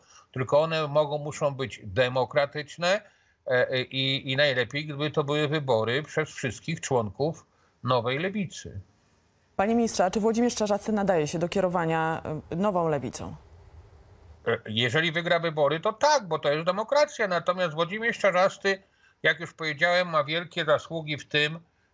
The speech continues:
Speaker 1: że zjednoczył Lewicę i Lewica jest znowu w parlamencie. Natomiast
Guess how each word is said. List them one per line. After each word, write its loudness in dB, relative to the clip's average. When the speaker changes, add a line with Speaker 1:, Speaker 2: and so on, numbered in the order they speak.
Speaker 1:
że 6
zjednoczył 0
Lewicę 2
i -2
Lewica -2
jest -2
znowu 0
w -12
parlamencie. 0
Natomiast 0